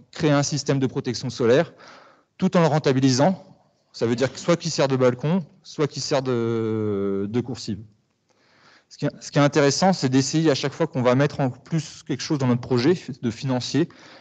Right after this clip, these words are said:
de le rentabiliser en ayant au moins deux, deux avantages, quoi. Nous, la protection solaire et la coursive ou le balcon. Et attention aux caricatures qu'on peut voir.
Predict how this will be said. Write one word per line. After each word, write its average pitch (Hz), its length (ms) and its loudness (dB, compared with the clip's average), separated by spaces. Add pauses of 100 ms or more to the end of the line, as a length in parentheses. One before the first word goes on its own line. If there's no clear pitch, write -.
(220)
de 131 80 2
le 135 60 4
rentabiliser 135 800 4 (100)
en 127 160 0
ayant 139 380 2
au 151 100 4
moins 165 440 2 (560)
deux, 143 800 4 (180)
deux 135 260 0
avantages, 127 440 0
quoi. 98 180 -16 (800)
Nous, 139 240 2
la 127 100 0
protection 123 400 -2
solaire 117 480 2
et 131 80 -2
la 120 120 2
coursive 131 440 -8
ou 135 80 -4
le 123 60 -4
balcon. 107 320 -2 (1000)
Et 131 80 4
attention 180 480 2
aux 180 40 0
caricatures 147 640 -2
qu'on 147 120 -4
peut 139 120 -2
voir. 135 460 0